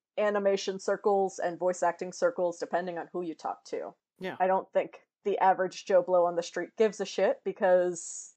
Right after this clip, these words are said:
Speaker 1: Chris Pratt might be a draw for them to go see the Mario movie.
Speaker 2: Yes.
Speaker 1: I mean, Chris Pratt is the handsome white gentleman who plays, uh, Star-Lord in Guardians of the Galaxy, and the man who wears a,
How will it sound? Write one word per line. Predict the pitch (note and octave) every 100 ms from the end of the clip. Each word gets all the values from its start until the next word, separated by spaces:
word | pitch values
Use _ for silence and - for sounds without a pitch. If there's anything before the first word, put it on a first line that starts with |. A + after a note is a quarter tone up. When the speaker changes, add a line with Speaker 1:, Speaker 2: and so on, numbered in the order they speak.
| _
Speaker 1:
Chris | - G#3+ -
Pratt | - A3 G3+ -
might | G#3+ G3 F#3+
be | G#3+
a |
draw | G3 G3 B3 F4+
for | - E4+
them | F#3
to | G3+
go | G3 F#3+ F3+
see | - F#3+
the | E3+
Mario | E3 D#3+ D#3 D3+
movie. | D3+ D3 - - -
Speaker 2:
Yes. | F#3 - - - _ _ -
Speaker 1:
I | G#3+
mean, | G3 F#3
Chris | - A#3 A3
Pratt | - A3 G3+
is | F#3+ -
the | G#3+
handsome | G3+ A#3 G#3+ - G#3 G3
white | G3+ C#4 -
gentleman | - G3+ - G3+ E3 D#3+ F3+
who | G#3+ G3 F3+ E3+ -
plays, | - G3 F#3+ F#3 F3+ F3 - -
uh, | F#3 E3 D#3+
Star-Lord | - - C4+ D4+ E3 C3+ A#2+ - -
in | F3+ E3+ D#3+ D#3
Guardians | F#3 F#3 F3+ F#3
of | F3+
the |
Galaxy, | E3 G3 A3 - - D#3 D#3
and | F#3 F3 E3 E3 - _
the | F3+ F#3+ F3+ E3+
man | F#3 F#3+ F#3
who | F#3+ F#3+
wears | F#3+ F#3+ F3+
a, | F3+ F3+